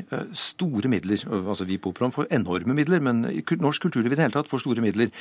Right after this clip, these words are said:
og at, eh, våre oppdragsgivere, fellesskapet, at de forventer seg en uttelling for dette, og en spredning av godene, og en tilgjengelighet for alle, det er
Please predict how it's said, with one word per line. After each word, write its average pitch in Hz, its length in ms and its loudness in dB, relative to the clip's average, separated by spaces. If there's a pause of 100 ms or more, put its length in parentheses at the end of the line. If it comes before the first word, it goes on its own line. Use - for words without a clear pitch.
(280)
og 117 260 4
at, - 220 -6
eh, 113 160 2 (100)
våre 107 220 2
oppdragsgivere, 101 640 0
fellesskapet, 120 640 0
at 113 160 -2
de 101 80 0
forventer 101 420 -4
seg 117 200 2
en 123 60 0 (100)
uttelling 139 420 0
for 143 100 0
dette, 147 300 2 (400)
og 117 320 2
en 110 220 4 (100)
spredning 101 640 0
av 117 80 2
godene, 139 400 4
og - 160 -4
en 101 80 0
tilgjengelighet 104 640 0
for 139 140 2
alle, 131 220 0
det 110 100 0
er 117 100 -2